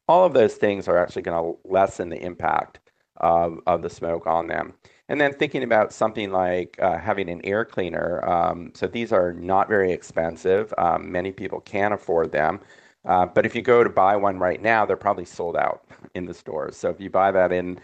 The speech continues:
early in the season when you actually don't need it, then you're prepared. Uh, you have it in your home, uh, if you do need it. And, and that's something that's really important, again, for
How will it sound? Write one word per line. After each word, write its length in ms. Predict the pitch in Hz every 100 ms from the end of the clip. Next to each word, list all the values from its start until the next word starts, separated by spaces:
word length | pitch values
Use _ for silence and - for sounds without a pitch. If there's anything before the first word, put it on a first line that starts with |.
| - _ -
early 260 | 110 120 110
in 80 |
the 80 | 101
season 460 | 92 98 95 95 90
when 120 | 90
you 100 | 90
actually 280 | 90 - 90
don't 300 | 131 139 113
need 160 | 107
it, 160 | 98 92
then 120 | 98
you're 120 | 92
prepared. 520 | - 87 92 87 82 -
Uh, 120 | 85 85
you 160 | 85
have 240 | 80 90 92
it 80 |
in 80 | 87
your 100 | 80
home, 360 | 80 85 85 82
uh, 180 | 85 82 82
if 160 | 87
you 100 | 85
do 200 | - 85
need 180 | 82 78
it. 160 | 76 76
And, 140 | 82
and 140 | 87 92
that's 180 | 95
something 280 | - 87 92
that's 180 | 82 -
really 240 | 92 87
important, 420 | 82 82 92 82 80
again, 380 | 76 90 87
for 400 | 87 87 80 78